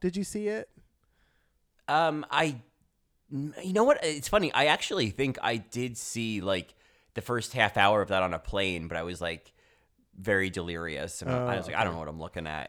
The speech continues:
Speaker 2: It
Speaker 1: Um,
Speaker 2: was just, like, a thing in front of me. Yeah.
Speaker 1: Oh, it's, you know, it's one of those movies that's very funny and is like a rom-com. It's just like a rom-com.
Speaker 2: Yeah,
Speaker 1: Um, and,
Speaker 2: it's
Speaker 1: you know,
Speaker 2: easy.
Speaker 1: N-,
Speaker 2: Yeah.
Speaker 1: yeah,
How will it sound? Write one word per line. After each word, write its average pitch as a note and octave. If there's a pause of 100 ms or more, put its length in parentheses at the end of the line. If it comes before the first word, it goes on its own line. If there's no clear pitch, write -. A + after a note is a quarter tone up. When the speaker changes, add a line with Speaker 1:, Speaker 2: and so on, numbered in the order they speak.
Speaker 2:
It E3
Speaker 1:
Um, E3
Speaker 2:
was B2+
just, C3
like, A2+
a -
thing A2+
in G#2+
front G2
of E2
me. D#2+
Yeah. D#2+
Speaker 1:
Oh, C4
it's, - (160)
you B3+
know, F#3
it's F3+
one A#3
of G3
those E3
movies D#3+
that's - (400)
very C#3 (180)
funny D#3+
and C#3
is D3
like C#3+
a C#3
rom-com. B2
It's C3
just D3
like C3
a A#2+
rom-com. A2+ (120)
Speaker 2:
Yeah, D#3
Speaker 1:
Um, D#3+
and, E3
Speaker 2:
it's F3+
Speaker 1:
you F#3+
know, D#3
Speaker 2:
easy. C3+
Speaker 1:
N-, D#3+
Speaker 2:
Yeah. A2+
Speaker 1:
yeah, C#3+